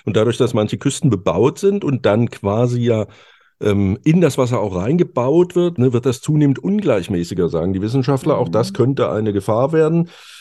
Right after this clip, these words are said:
Speaker 1: Und weil man's ganz genau wissen will, wird es ab jetzt dann in den kommenden drei Jahren auch eine Analyse geben, die Wissenschaftler erstellen werden.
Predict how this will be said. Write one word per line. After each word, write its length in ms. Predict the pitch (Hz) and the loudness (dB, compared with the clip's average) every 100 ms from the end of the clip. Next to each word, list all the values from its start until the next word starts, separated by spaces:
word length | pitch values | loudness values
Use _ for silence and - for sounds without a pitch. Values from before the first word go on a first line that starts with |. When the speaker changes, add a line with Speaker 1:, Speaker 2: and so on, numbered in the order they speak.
| - | -8
Speaker 1:
Und 260 | - 120 110 | 0 0 4
weil 100 | 117 | 2
man's 160 | 123 | 2
ganz 220 | 127 120 - | 2 0 0
genau 340 | 101 98 131 | 0 0 0
wissen 220 | 143 151 | 0 0
will, 180 | 135 135 | 2 2
wird 180 | 127 123 | 0 -2
es 140 | 117 | -6
ab 180 | - 98 | -6 -2
jetzt 300 | 110 117 - | -2 -2 0
dann 180 | 127 117 | 2 2
in 120 | 104 | 0
den 160 | 107 95 | -2 0
kommenden 420 | 117 110 110 104 | 0 0 0 0
drei 220 | 95 95 | 0 0
Jahren 500 | 95 87 101 104 104 | 2 2 0 0 0
auch 220 | 80 95 | 0 -2
eine 420 | - 92 90 82 | -2 0 0 0
Analyse 600 | 90 85 80 101 151 165 165 | -2 -2 0 2 4 4 0
geben, 680 | 131 139 151 160 165 156 | 0 -2 0 2 2 0
die 160 | 127 127 | 0 -2
Wissenschaftler 640 | 123 123 120 107 - 104 | -2 -2 -2 -4 -2 -2
erstellen 640 | 87 90 - 104 139 143 131 | -2 -4 2 4 4 2 2
werden. 480 | 123 123 127 120 | 4 4 4 2